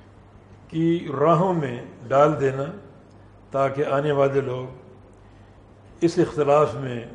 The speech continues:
گم ہو جائیں اور کسی راہ صواب کو ان کے لیے تعین نہ ہو سکے۔ تو یہ باتیں ان کی بربادی اور تباہی کا سبب بن گئیں۔ آپ نے فرمایا کہ "فَإِذَا نَهَيْتُكُمْ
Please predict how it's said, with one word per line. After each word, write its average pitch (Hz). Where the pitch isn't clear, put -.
گم 165
ہو 131
جائیں 123
اور 123
کسی 139
راہ 143
صواب 135
کو 147
ان 139
کے 143
لیے 139
تعین 135
نہ 165
ہو 139
سکے۔ 123
تو 117
یہ 156
باتیں 139
ان 131
کی 120
بربادی 123
اور 135
تباہی 135
کا 120
سبب 147
بن 139
گئیں۔ 156
آپ 147
نے 165
فرمایا 160
کہ 170
"فَإِذَا 165
نَهَيْتُكُمْ 160